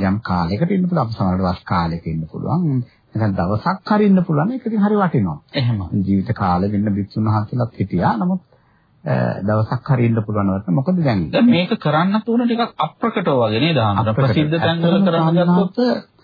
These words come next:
Speaker 1: මේ දුතාංග පිරීමේදී දුතාංග අල්පේච්ඡතාවය අත්‍යවශ්‍යයි.
Speaker 2: එහෙම.
Speaker 1: අපි ඒක පුන පුනාම කිව්වා මුල ඉඳලම.
Speaker 2: එහෙම.
Speaker 1: මොකද දැන්, දැන්
Speaker 2: දැන්
Speaker 1: මට මතකයි
Speaker 2: පෙන්නන්න කරන වැඩක් නෙවෙයි මේක.
Speaker 1: පෙන්නන්න කරන වැඩක් වුණොත් ඒක නැති කෙලෙසයක් වැඩෙනවා.
Speaker 2: වැඩෙනවා. එහෙම.
Speaker 1: දැන් මේ මට මතකයි අපේ සේනාසනයේට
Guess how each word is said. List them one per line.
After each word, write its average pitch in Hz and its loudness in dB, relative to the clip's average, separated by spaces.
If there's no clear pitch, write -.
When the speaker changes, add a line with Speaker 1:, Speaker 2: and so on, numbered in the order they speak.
Speaker 1:
මේ 131 2
දුතාංග 143 2
පිරීමේදී 156 2
දුතාංග 147 2
අල්පේච්ඡතාවය 185 2
අත්‍යවශ්‍යයි. 113 -2
Speaker 2:
එහෙම. 127 0
Speaker 1:
අපි 123 -2
ඒක 135 2
පුන 123 0
පුනාම 151 0
කිව්වා 135 0
මුල 117 2
ඉඳලම. 104 0
Speaker 2:
එහෙම. 131 -2
Speaker 1:
මොකද 117 0
දැන්, 120 2
දැන් 107 0
Speaker 2:
දැන් 107 0
Speaker 1:
මට 117 2
මතකයි 147 0
Speaker 2:
පෙන්නන්න 175 0
කරන 190 0
වැඩක් 185 0
නෙවෙයි 135 2
මේක. 98 -4
Speaker 1:
පෙන්නන්න 175 4
කරන 185 2
වැඩක් 175 0
වුණොත් 208 0
ඒක 220 0
නැති 156 0
කෙලෙසයක් 208 0
වැඩෙනවා. 135 2
Speaker 2:
වැඩෙනවා. 107 -2
එහෙම. 101 -6
Speaker 1:
දැන් 107 2
මේ 98 2
මට 104 -2
මතකයි 113 -2
අපේ 131 0
සේනාසනයේට 113 -2